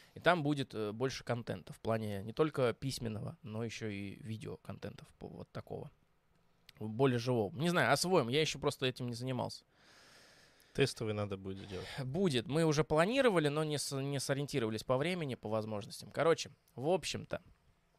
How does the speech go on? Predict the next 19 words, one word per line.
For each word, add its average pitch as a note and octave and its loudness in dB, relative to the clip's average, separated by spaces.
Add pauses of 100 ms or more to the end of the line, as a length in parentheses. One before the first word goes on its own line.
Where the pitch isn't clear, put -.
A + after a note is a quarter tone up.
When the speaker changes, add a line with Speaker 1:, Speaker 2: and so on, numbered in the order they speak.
(400)
Speaker 1:
а, G#2 -6
второй G3 6
сезон D#3 0
впереди. F#3 0 (200)
Эта F3 2
тема A#2 0
сейчас C3 -2
довольно F#3 6
острая, C#3+ 2
но C#3 0
мы F#3+ 0
немножко D#3 0
с B2 -6
другого C3+ 2
края. A2 -2 (680)
На A2 -4
неё A#2+ -2
хотим A#2 -2
взглянуть, D#3 2